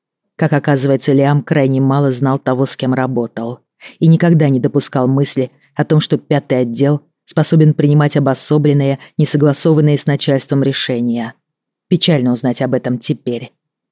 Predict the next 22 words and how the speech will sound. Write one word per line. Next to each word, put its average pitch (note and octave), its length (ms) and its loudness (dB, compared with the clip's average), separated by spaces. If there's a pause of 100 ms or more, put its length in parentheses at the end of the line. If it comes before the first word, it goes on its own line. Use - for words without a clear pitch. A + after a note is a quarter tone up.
(160)
Вот C3+ 320 -6
так. - 380 -12 (1300)
"Значит, C#3 500 0
ты E3+ 80 4
не E3 100 6
собираешься D3 720 0 (420)
докладывать B2 760 -2
наверх?" B2+ 640 -4 (540)
Улыбка C3+ 400 -2
оскал. A2+ 440 -8 (360)
Холодная, C3+ 500 0
расчетливая. B2 840 -6 (760)
"Только C#3 340 -4
о C3+ 40 -2
том, C#3 200 0
о C3+ 80 -2
чем D3 340 2
нужно C3 360 2
доложить". A#2+ 720 -6 (880)
"Грера F3 400 4
доложит D#3+ 440 4
раньше B2 460 -2